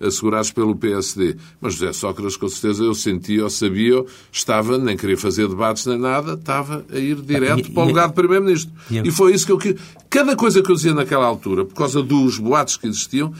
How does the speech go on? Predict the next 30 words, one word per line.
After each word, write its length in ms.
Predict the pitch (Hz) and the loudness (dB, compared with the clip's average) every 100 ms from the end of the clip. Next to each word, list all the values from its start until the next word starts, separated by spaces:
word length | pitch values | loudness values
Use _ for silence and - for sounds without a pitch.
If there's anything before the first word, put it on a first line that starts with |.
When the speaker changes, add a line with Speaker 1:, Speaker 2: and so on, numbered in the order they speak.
| - | -8
Speaker 1:
era 220 | 156 160 160 | -2 0 2
vista 320 | 165 156 170 | 0 -2 -2
como 240 | 180 170 | 0 0
tendo 260 | 165 175 160 - - | 0 0 -2 -16 -12
segundo 380 | - 170 190 | -2 2 2
sentido. 560 | - 196 190 185 160 123 | 4 4 4 2 0 0
Speaker 2:
E 80 | 127 | 0
há 80 | 123 | 0
pouco 220 | 135 - | -2 -2
tempo, 180 | 117 95 | -2 -2
no 100 | 107 | -4
Parlamento, 640 | 117 113 120 127 - - 143 | -4 -2 -2 -2 -6 -14 -8
eh, 320 | 120 120 117 - | -6 -6 -8 -10
questionou 500 | - 113 110 110 107 | -8 -4 -4 -6 -10
sobre, 360 | - 107 104 | -8 -8 -4
Speaker 1:
Ah, 140 | 78 82 | -4 -2
Speaker 2:
sobre 100 | 90 | -2
Speaker 1:
mas 140 | 123 | 0
Speaker 2:
as 80 | 120 | 0
notícias 420 | 104 127 - 120 | 0 0 -2 -2
Speaker 1:
isso, 100 | 92 | 0
Speaker 2:
do 20 | |
Speaker 1:
ah, 140 | 90 101 | 0 0
mas 120 | 135 | 0
Speaker 2:
público 100 | 123 | 0
Speaker 1:
isso 140 | 107 | 0
sem 100 | 123 | 0
Speaker 2:
da 60 | 117 | 0
Speaker 1:
dúvida 280 | 123 135 143 | 0 0 0
nenhuma. 280 | 135 98 | 0 -2